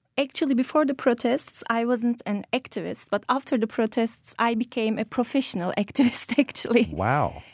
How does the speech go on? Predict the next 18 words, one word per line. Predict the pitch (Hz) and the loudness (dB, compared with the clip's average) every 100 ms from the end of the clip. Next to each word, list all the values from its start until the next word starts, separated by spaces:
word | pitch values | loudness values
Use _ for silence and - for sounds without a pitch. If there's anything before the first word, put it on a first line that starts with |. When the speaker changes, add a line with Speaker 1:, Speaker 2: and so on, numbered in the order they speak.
| _ | _
Speaker 1:
First | - - 359 - | -20 -2 -2 -2
of | - | 4
all, | 262 262 | 4 4
we | 269 262 | 2 4
all | 262 277 240 | 4 6 4
went | 240 247 | 4 2
there | 254 233 233 | 2 2 0
to | 240 247 240 | 0 2 2
defend | 208 220 - 247 226 233 233 | 2 -2 0 0 2 0 2
one | 247 | 4
of | 247 240 | 4 2
the | 247 | 0
last | 233 226 233 - 190 190 | 2 2 2 -2 -6 0
green | 240 233 233 | 2 2 0
spaces | - 269 254 - - - - - | -2 2 2 0 -6 -8 -10 -2
in | 208 202 | 0 2
downtown | 240 240 254 196 170 | 4 2 2 0 0
Istanbul. | 185 - - 165 - - | -2 -4 -2 -2 -2 -6